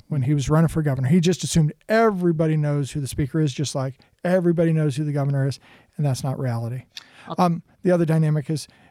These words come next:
Speaker 1: is, is clearly, uh, you know, uh, right now, you know, it's name I D. So John Curtis has better name I D based on the polls, and you get into a race and you push people's positives, you push their negatives. Lots of other dynamics are gonna come into play.
Speaker 2: Yeah, it's early. I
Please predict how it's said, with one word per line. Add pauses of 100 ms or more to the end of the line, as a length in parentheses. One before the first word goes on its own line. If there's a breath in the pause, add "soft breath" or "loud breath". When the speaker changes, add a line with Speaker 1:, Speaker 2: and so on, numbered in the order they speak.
Speaker 1:
is,
is
clearly,
uh,
you
know, (600 soft breath)
uh,
right
now, (340)
you
know, (320)
it's
name
I
D.
So
John
Curtis
has
better
name
I
D
based
on
the
polls,
and
you
get
into
a
race
and (280 soft breath)
you
push
people's
positives,
you
push
their
negatives.
Lots
of
other
dynamics
are
gonna
come
into
play. (140)
Speaker 2:
Yeah,
it's
early. (280 loud breath)
I